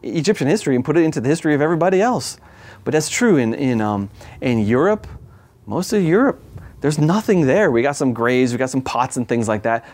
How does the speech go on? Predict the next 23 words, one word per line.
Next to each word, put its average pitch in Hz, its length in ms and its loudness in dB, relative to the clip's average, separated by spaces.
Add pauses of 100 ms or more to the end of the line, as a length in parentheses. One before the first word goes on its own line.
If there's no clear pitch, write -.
but 127 100 0
no 147 80 2
one 151 160 2
said, 139 180 0
you 113 60 0
know, 107 140 -4 (280)
"John 160 440 0
Jones 156 420 0
was 147 200 -2
here 151 340 0
and 135 100 0
I 143 140 0
had, 139 280 -2
I'm 147 200 -2
the 135 60 -2
father 139 420 0
of 127 80 -2
Fred 147 320 0
Jones," 113 360 -2
or 107 60 -8
something 110 260 -4
like 107 140 -4
that. 98 180 -6